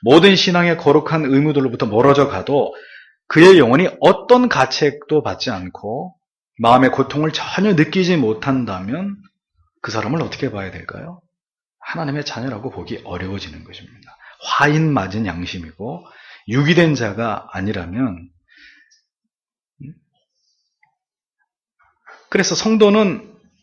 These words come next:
어느 정도 미끄러질 수는 있습니다. 잠시 영적인 침체에 빠지거나, 백슬라이딩, 침체에 빠지거나,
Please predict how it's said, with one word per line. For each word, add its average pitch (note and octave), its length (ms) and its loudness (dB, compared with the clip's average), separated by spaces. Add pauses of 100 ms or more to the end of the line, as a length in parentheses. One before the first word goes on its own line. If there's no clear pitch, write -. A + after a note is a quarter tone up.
(140)
어느 F3 220 8
정도 G3 260 6
미끄러질 C#3+ 520 2
수는 C#3 200 -6
있습니다. F2 480 -10
잠시 C3+ 520 0
영적인 C3 560 -2
침체에 D3+ 520 -4
빠지거나, A2 720 -10
백슬라이딩, G2 640 -6
침체에 D3 400 -2
빠지거나, B2 640 -6